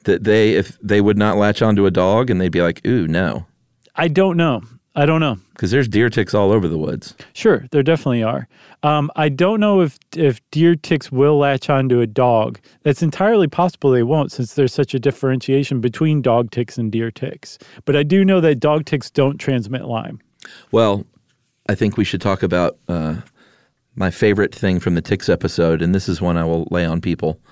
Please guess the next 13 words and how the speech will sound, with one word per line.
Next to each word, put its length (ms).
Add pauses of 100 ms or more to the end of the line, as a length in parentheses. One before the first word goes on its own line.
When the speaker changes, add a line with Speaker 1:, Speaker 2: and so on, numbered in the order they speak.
Speaker 2:
Mm-hmm. 200 (220)
Speaker 1:
from 200
time 220
to 80
time, 400
is 200
remember 300
how 120
ticks 400
attach 340
<laughs> 80
themselves? 560 (100)
Speaker 2:
Sure. 360